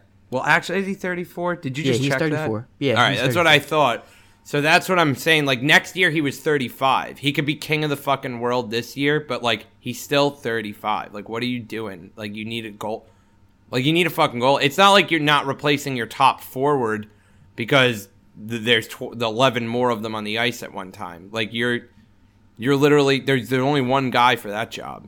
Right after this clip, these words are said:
Speaker 1: Like, you should know what your fucking goalie situation's gonna look like. Like, I don't know. I see what you're saying, dude. That's the really, and what did I say? If the Blackhawks just didn't panic and tried to shed some of these contracts,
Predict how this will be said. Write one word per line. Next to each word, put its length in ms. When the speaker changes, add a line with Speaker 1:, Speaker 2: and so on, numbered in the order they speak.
Speaker 1:
Like, 180
you 120
should 200
know 160
what 160
your 160
fucking 320
goalie 260
situation's 600
gonna 200
look 200
like. 300
Like, 280
I 120
don't 80
know. 160
I 160
see 180
what 160
you're 80
saying, 460
dude. 240
That's 240
the 100
really, 540
and 180
what 120
did 80
I 80
say? 340
If 100
the 120
Blackhawks 600
just 200
didn't 260
panic 560
and 180
tried 300
to 40
shed 360
some 160
of 40
these 160
contracts, 800